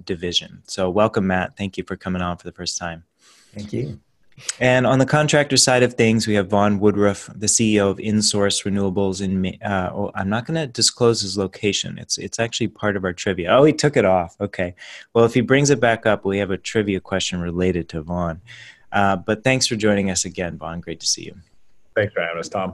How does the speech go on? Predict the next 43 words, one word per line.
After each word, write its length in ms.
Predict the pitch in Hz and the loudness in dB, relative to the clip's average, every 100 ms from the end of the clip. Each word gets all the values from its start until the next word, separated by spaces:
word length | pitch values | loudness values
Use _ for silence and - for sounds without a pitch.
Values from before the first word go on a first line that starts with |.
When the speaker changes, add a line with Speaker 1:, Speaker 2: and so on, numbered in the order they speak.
| - | -2
Speaker 3:
I'll 100 | 123 | 4
flip 200 | 160 117 | 4 6
it 80 | 110 | 6
around 300 | 107 104 101 | 6 4 0
and 80 | 98 | 0
get 100 | 98 | 0
it 120 | - | -2
set 200 | 98 90 | -4 -4
up 120 | - | -6
for 220 | _ - | _ -14
you. 140 | - 98 _ - | -12 -12 _ -2
Speaker 1:
All 120 | 98 | 0
right, 240 | 95 87 | 0 -4
cool. 260 | - 85 92 - - - - | -6 -8 -10 -16 -16 -16 -4
So 380 | - 151 143 139 | 2 6 8 6
we 180 | - 139 | 4 2
should 180 | - 139 | 4 4
mention 320 | 147 143 151 | 4 2 4
that, 380 | 135 117 - - | 4 4 0 0
that 220 | 120 110 | 4 4
Matt, 400 | 117 113 113 - | 4 4 2 0
Ryan, 420 | 110 107 107 104 | 2 4 4 4
Vaughn, 480 | 98 98 101 101 101 | 2 4 4 2 0
um, 460 | - 101 95 95 92 | -2 -2 0 0 -2
and 120 | 101 | -2
Rebecca 400 | 95 107 98 98 | 0 0 0 0
have 200 | 98 101 | 0 4
all 160 | 110 107 | 4 6
been 180 | 104 | 2
long-term 640 | 101 101 101 98 - 101 95 | 2 0 0 -4 -4 -4 -2
members 380 | 92 92 92 95 | -2 -4 -4 -6
of, 120 | 87 | -8
of 180 | 107 90 | -8 -2
various 400 | 110 104 101 - | 4 4 4 0
code-making 580 | - 98 92 92 92 85 | 0 -2 0 -4 -4 -4
bodies, 380 | 87 87 82 | -2 -2 -6
and, 180 | 90 90 | -6 -8
and 180 | 101 95 | -6 -2
they 140 | 98 | 0
are 180 | 98 90 | 2 0
the 160 | 90 90 | -4 -6
experts 580 | 110 - - 98 - - | -6 -6 -4 -4 -4 -4
that 280 | 95 92 | -4 -4